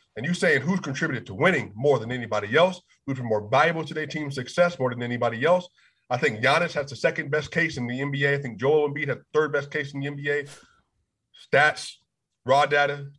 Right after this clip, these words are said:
team winning, advanced analytics, on-off splits, plus minus. It's far and away it's been Nikola Jokic. So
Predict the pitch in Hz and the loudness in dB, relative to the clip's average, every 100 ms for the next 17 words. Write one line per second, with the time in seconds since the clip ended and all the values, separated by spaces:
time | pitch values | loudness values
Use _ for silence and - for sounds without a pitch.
0 | - 156 156 147 147 147 139 113 131 139 | -6 -4 -2 -2 -2 -4 -6 -2 0 0
1 | 139 143 143 147 139 131 139 143 139 139 | 0 -4 -2 -4 -2 2 2 4 0 -2
2 | 143 147 143 - 151 147 147 147 143 139 | -4 -4 -4 0 0 0 -2 -2 -4 -12
3 | - _ _ _ _ _ _ _ _ _ | -20 _ _ _ _ _ _ _ _ _
4 | _ _ _ _ - - - 143 143 139 | _ _ _ _ -6 -6 2 4 6 4
5 | 120 123 113 104 - 113 104 107 107 98 | 2 2 2 0 -4 -4 -4 -6 -8 -8
6 | 98 92 - - 117 98 87 | -6 -8 -10 -4 0 0 -4